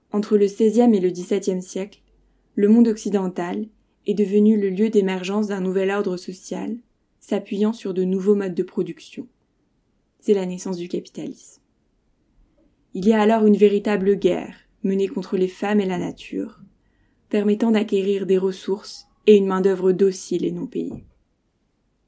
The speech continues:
C'est entre autres le moment de l'appropriation des terres communales et de la chasse aux sorcières. Si l'on regarde le contexte historique dans lequel la chasse aux sorcières s'est déroulée, le genre et l'origine de classe des accusés,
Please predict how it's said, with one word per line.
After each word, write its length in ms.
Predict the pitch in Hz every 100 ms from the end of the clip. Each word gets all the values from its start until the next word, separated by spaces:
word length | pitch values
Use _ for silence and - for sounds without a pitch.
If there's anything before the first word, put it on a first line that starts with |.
| _ -
C'est 220 | 214 220
entre 240 | 220 -
autres 180 | 247 247
le 100 | 190
moment 360 | 190 202 202 196
de 80 |
l'appropriation 720 | 190 190 208 208 208 190 190 208
des 120 | 185
terres 240 | 214 208
communales 600 | 208 190 180 180 185 214 - _ _ _
et 80 | -
de 100 | 202
la 140 | 196 185
chasse 240 | 185 185
aux 60 | 175
sorcières. 420 | 170 - - 277 - _ _ _ _ _ _ _ _ _ _ _ _ _ _ _ _ _ _ _ _ _ _ _ _ _ _ -
Si 160 | -
l'on 140 | 240 233
regarde 400 | 254 285 294 226
le 140 | 202
contexte 460 | 202 208 233 226 - -
historique 600 | 240 - 240 240 240 -
dans 120 | 202
lequel 360 | 190 185 226 220
la 160 | 180 196
chasse 260 | 240 233
aux 60 | 208
sorcières 440 | 208 208 - 226
s'est 140 | - 185
déroulée, 560 | 190 185 185 180 226 _ _ _ _
le 220 | - 202 208
genre 340 | 254 262 240
et 60 | 190
l'origine 480 | 202 208 226 233
de 80 | 208
classe 360 | 196 233 208 220
des 180 | 185 180
accusés, 540 | 180 190 165 185